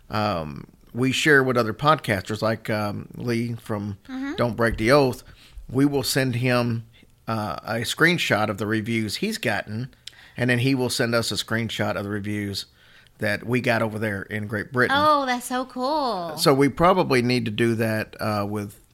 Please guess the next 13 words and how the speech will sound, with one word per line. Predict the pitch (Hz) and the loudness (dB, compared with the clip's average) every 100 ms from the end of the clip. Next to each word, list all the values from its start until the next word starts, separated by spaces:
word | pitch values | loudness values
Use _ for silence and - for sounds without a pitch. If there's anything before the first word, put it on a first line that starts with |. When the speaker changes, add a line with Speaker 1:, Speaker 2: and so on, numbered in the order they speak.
| _ _ - | _ _ -8
Speaker 1:
like, | 110 | -6
Australia | 104 107 - 123 120 110 110 | -2 -4 0 2 4 4 2
and, | 113 107 101 - | 0 -2 -4 -4
and, | 110 104 101 | -4 -2 -4
um, | 101 101 104 95 - | -4 -6 -6 -8 -4
Canada | 120 113 104 110 | -2 -2 -2 -2
and | 107 98 | -4 -4
some | 113 107 | -2 -2
of | 101 | -4
the | 104 | -4
other | 107 104 | -4 -6
countries. | - 107 98 104 101 - - - | -4 -4 -4 -4 -6 -10 -12 4
But | 135 131 | 4 4